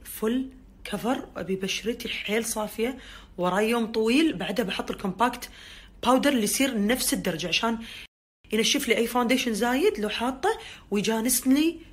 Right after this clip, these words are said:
يصير المظهر حيل حلو، راح تشوفونه. والملمس البشرة راح تشوف-، تشوفينه وايد، وايد حلو يصير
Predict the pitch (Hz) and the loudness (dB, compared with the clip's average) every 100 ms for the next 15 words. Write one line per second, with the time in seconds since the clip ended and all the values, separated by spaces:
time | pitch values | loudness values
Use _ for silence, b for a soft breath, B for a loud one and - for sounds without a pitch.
0 | - 185 - 277 226 240 220 240 - 226 | -10 -4 0 2 2 0 -2 -4 -2 -2
1 | - 180 170 - - 202 190 160 - B | -2 -6 -6 -6 -4 -4 -6 -8 -12 B
2 | B B B 190 190 330 339 - 208 196 | B B B 0 4 4 2 0 0 0
3 | 180 247 247 208 190 - - 190 - - | 0 0 0 -2 -4 -6 -6 -8 -14 -6
4 | - 202 247 220 175 175 220 190 196 220 | -6 -2 -2 -2 -2 -2 -2 0 0 0
5 | - 165 151 156 131 | -4 -8 -6 -8 -10